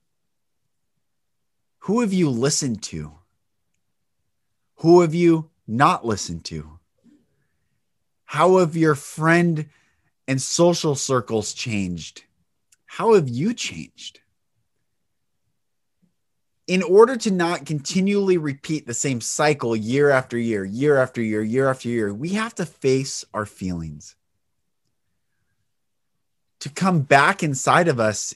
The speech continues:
and honor all the feelings, highs, lows, mediums, neutrality, inspiration, apathy, fear,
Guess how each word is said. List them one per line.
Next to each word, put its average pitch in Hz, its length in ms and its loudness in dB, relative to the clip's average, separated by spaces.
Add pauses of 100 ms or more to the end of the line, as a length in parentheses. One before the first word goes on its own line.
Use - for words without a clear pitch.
(100)
and 139 320 -2 (120)
honor 135 600 2 (600)
all 170 300 6
the 175 80 -2
feelings, 135 640 0 (100)
highs, 156 680 2
lows, 151 720 4 (1000)
mediums, 170 840 -2 (1700)
neutrality, 160 960 2 (1500)
inspiration, 151 1120 0 (1120)
apathy, 143 420 0
fear, 156 720 2